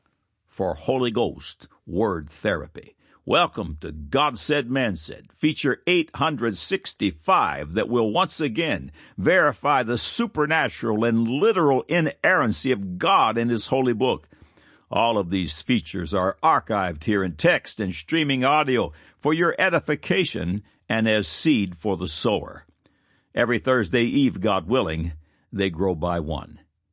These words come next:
Be sure to take advantage of these powerful features. One, you have questions?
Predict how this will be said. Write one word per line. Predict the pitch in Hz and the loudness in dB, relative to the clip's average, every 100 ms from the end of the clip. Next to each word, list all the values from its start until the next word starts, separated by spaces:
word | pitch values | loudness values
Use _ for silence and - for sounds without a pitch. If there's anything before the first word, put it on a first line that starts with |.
| _ _ _ - | _ _ _ -4
Be | 190 | -2
sure | 170 233 196 | 2 2 2
to | 139 | 0
take | - 160 135 | 0 0 0
advantage | 98 156 135 127 113 | 0 2 2 0 0
of | 113 113 | -2 0
these | 127 - | -2 -2
powerful | 139 127 107 - 101 | 0 2 0 -2 -8
features. | - 143 101 - - - - - | -2 -2 -2 -6 -14 -14 -14 -6
One, | 98 127 160 101 | 0 0 0 0
you | 135 143 | 2 4
have | 147 | 2
questions? | - 143 147 - 190 202 | 0 -2 -2 -6 -10 -12